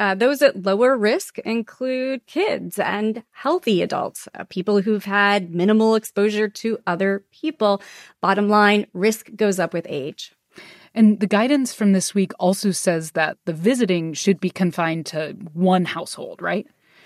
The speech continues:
Speaker 1: Yeah, right. They're very specific about this, and they give some scenarios. Uh, the dividing line in your mind should sort of be private spaces where you control who's around, your home,
Speaker 2: Mm-hmm.
Speaker 1: and public spaces. So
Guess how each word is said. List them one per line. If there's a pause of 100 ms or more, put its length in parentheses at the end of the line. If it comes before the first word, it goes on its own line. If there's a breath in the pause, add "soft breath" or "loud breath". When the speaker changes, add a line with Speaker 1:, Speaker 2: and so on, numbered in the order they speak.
(180 soft breath)
Speaker 1:
Yeah,
right.
They're
very
specific
about
this,
and
they
give
some
scenarios. (100)
Uh,
the
dividing
line
in
your
mind
should
sort
of
be (160)
private
spaces
where
you
control
who's
around,
your
home,
Speaker 2:
Mm-hmm.
Speaker 1:
and
public
spaces.
So